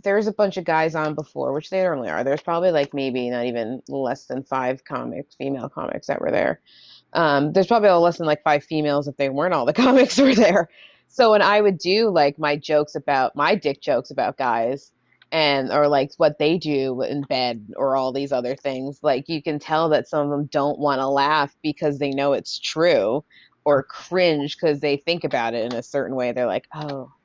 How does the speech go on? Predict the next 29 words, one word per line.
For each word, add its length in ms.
oh 120
yeah, 200
she's 220
probably 260
right." 260
But 120
then, 200
like, 200
when 100
you 100
get 160
the 80
girls 540
that, 160
like, 240
have 160
that 200
bust 200
out 160
laughter, 500
then 220
you 100
know, 340
like, 220
you're 120
not 180
alone 340
in 100
that 180